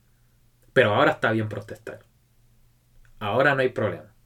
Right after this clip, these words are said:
Cuando nosotros lo hacíamos éramos mafuteros, delincuentes, de todo. Pero ahora está bien protestar.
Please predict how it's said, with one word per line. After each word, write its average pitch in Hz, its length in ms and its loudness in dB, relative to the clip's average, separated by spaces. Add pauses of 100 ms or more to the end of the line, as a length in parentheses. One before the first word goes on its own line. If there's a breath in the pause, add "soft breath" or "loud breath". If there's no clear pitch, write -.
(1200)
Cuando 107 280 -2
nosotros 135 400 2
lo 147 60 4
hacíamos 151 480 2
éramos 143 320 0
mafuteros, 127 680 0
delincuentes, 135 840 0 (540)
de 98 140 0
todo. 104 380 0 (1800)
Pero 104 180 2
ahora 123 160 4
está 127 160 2
bien 113 180 2
protestar. - 580 -8